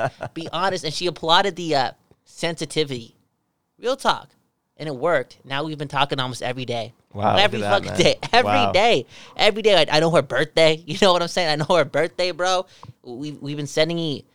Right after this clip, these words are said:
Speaker 2: sending each other photos of our, of our dogs.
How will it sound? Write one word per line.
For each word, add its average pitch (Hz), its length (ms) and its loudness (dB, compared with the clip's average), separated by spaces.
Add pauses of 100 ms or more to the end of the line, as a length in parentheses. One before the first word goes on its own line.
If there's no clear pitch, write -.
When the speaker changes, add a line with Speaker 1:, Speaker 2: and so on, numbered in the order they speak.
(140)
Speaker 2:
sending 170 240 -4
each 160 100 -4
other 156 160 0
photos 151 380 2
of 131 80 0
our, 113 260 0 (260)
of 131 100 -8
our 123 100 0
dogs. 151 580 2